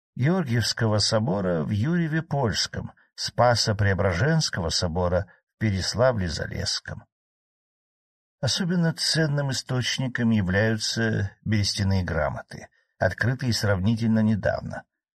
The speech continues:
в пятидесятых годах двадцатого века. Основная масса их обнаружена археологами в Новгороде. Берестяные грамоты найдены также в Смоленске, Старой Руси,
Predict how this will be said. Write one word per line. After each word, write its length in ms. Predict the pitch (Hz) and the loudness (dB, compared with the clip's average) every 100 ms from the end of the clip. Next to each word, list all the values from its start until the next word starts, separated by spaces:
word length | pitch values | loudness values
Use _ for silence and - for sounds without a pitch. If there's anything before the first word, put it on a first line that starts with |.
| _ | _
в 40 | - | -4
пятидесятых 760 | 110 101 92 - 117 110 101 | -2 0 0 0 2 2 0
годах 440 | 80 87 107 104 90 | 0 0 2 2 2
двадцатого 600 | 90 - 87 80 78 85 | -4 -2 -2 -2 -4 -6
века. 500 | - - - - - _ _ _ _ _ _ | -6 -10 -10 -12 -14 _ _ _ _ _ _
Основная 520 | 113 - 120 113 110 | 0 2 2 4 4
масса 380 | 104 120 110 95 | 4 4 2 0
их 180 | 98 - | -2 -2
обнаружена 680 | 90 92 95 104 101 95 92 | 0 2 2 2 2 2 2
археологами 800 | 85 - 101 101 98 92 95 101 | 0 -2 0 0 0 0 0 0
в 120 | 123 | 0
Новгороде. 680 | 131 85 - - - - _ _ _ _ _ _ _ | 0 -2 -4 -8 -8 -12 _ _ _ _ _ _ _
Берестяные 540 | 131 139 - 143 139 127 | -2 -2 0 0 0 2
грамоты 520 | 113 131 123 117 120 | 4 4 4 2 4
найдены 440 | 117 113 110 107 | 4 4 4 2
также 340 | 110 107 104 101 | 4 2 2 -2
в 100 | - | 0
Смоленске, 760 | 92 87 78 80 - - 80 | 0 2 2 0 -2 -4 -6
Старой 500 | - - 131 117 85 | -6 0 2 2 0
Руси, 460 | 76 78 - - | -2 -4 -4 -6